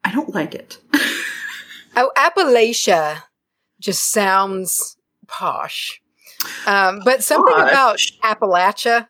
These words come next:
Speaker 2: is fun to say 'cause I like to make that flat A. It's like, "Oh yeah, it's Appalachia."
Speaker 1: Appalachia.
Speaker 2: Appalachia.
Speaker 1: <laughs> Macy, there's another question.
Speaker 2: I'm sure there is.
Speaker 1: This comes from Liz. It says, "How has doing the podcast influenced your life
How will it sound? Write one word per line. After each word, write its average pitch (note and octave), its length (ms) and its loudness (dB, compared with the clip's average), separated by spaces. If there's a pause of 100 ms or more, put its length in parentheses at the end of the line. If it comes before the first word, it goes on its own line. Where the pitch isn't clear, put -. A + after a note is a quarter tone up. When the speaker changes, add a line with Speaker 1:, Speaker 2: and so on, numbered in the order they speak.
Speaker 2:
is F#3+ 200 -6
fun F#3+ 200 2
to F3 60 -4
say F3 220 2
'cause F3+ 140 -8
I F#3 60 4
like F#3+ 160 2
to G#3+ 60 -6
make F3+ 140 -2
that F#3+ 180 0
flat F3 280 2
A. E3+ 160 2
It's F#3+ 120 -4
like, - 100 -2
"Oh G#3 100 2
yeah, E3 180 0
it's - 80 -6
Appalachia." - 680 -6 (320)
Speaker 1:
Appalachia. G3+ 1080 -2
Speaker 2:
Appalachia. F3 920 -4 (360)
Speaker 1:
<laughs> - 840 -4 (360)
Macy, F#3+ 360 0
there's D#3+ 200 0
another F3 260 0
question. D#3 680 -6 (220)
Speaker 2:
I'm A3 100 -2
sure G#3+ 280 -2
there C4+ 180 -2
is. G3 340 -2 (380)
Speaker 1:
This E4+ 180 0
comes G#3+ 260 0
from F3+ 320 -4
Liz. E3+ 600 0
It G3 80 0
says, F3 520 -2 (840)
"How - 200 0
has D4+ 160 2
doing A#3+ 280 2
the F#3+ 60 2
podcast F#3 720 -6
influenced G3+ 760 -2
your D3+ 160 0
life E3 520 -6